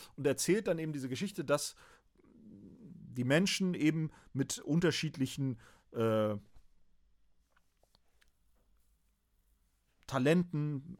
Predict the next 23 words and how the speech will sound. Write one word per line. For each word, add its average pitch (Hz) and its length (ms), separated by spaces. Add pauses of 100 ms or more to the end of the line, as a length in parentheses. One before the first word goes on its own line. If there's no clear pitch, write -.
be-, 127 460
äh, - 40
eben 185 200
einfach 170 180
unterschiedlich 190 560
geboren 180 480
werden 180 460 (1400)
und 160 160
dass - 240 (160)
gut 208 500
und 143 160
gerecht 147 520
eben 139 300
nur 190 320
sei, 135 420
wenn 127 120
jeder 156 360
das - 280
tut, 196 300
was 156 120
seiner 143 220
Natur 139 440
entspricht. - 580